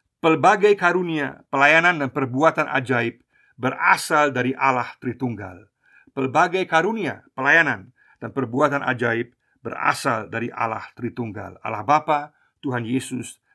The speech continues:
dan Roh Kudus. Ayat empat sampai ayat enam. Paulus bukan saja tekankan bahwa Yesus adalah tolok ukur dan tujuan segala karunia, tetapi bahwa pelbagai karunia, pelayanan, dan perbuatan ajaib semuanya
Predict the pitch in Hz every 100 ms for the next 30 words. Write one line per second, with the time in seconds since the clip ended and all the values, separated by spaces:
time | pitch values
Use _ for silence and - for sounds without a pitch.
0 | - 107 110 - 120 107 104 - _ _
1 | _ 123 120 - 113 143 135 - - 117
2 | - - 110 104 _ - 104 95 90 85
3 | _ _ _ _ _ - - 147 208 202
4 | 170 196 170 156 175 185 202 196 170 160
5 | 175 165 151 185 185 156 139 180 170 -
6 | 247 226 160 113 _ - - 147 143 175
7 | 127 269 220 165 - 147 139 135 127 120
8 | 101 90 _ _ _ _ _ _ - 160
9 | 175 170 190 156 151 151 - 151 135 165
10 | 240 202 208 190 160 156 139 120 110 -
11 | 156 170 139 107 - _ _ 135 127 139
12 | 120 139 170 170 147 147 135 131 127 131
13 | - 143 143 202 247 180 113 -